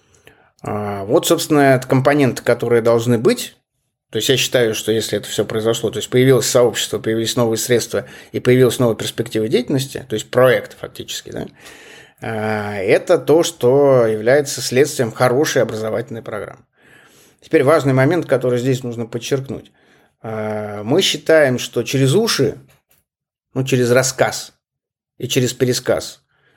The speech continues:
знания у человека не образуются. Он получает сведения. А, знания человек получает только через деятельность. То есть, заняв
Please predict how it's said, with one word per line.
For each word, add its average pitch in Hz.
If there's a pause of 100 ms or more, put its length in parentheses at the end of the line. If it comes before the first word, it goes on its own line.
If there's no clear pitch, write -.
знания 156
у 139
человека 143
не 123
образуются. 135 (920)
Он 143
получает 151
сведения. 135 (500)
А, 104
знания 127
человек 156
получает 160
только 139
через 131
деятельность. - (1160)
То 110
есть, 101
заняв 131